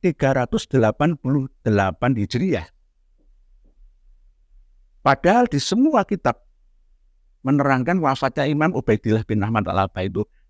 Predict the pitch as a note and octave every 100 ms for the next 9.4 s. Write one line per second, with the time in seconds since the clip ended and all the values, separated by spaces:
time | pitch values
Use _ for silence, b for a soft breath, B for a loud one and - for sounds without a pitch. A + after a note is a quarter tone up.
0 | - A#2 B2 D3+ G#3 - - D#3+ C#3+ A2
1 | G2+ - - - G2+ F#2+ A2+ B2 C3+ D3
2 | - D3+ A#2 B2+ C3+ - A#2 D#3+ G#2+ -
3 | _ _ _ _ _ - G3 G3 G3 F3+
4 | F3 - D3 G2 D#2+ - - _ _ _
5 | _ - - - - - - _ _ -
6 | - - _ _ _ _ _ _ _ _
7 | - G#2 F#3+ C#3 - E3+ F3 - _ _
8 | _ _ _ _ _ _ - - - B2+
9 | B2+ - E3+